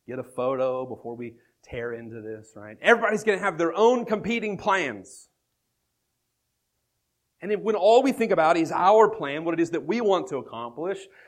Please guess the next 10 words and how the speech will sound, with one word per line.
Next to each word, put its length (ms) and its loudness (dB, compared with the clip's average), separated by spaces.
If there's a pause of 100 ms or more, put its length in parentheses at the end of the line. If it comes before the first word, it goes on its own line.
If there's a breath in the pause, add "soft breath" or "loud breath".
(240 loud breath)
we 100 -14
begin 380 -14
to 40 -10
get 280 -14
frustrated. 480 -20 (1500)
You 100 -2
know, 60 0
it's 120 -6
amazing 400 -4
that 180 -6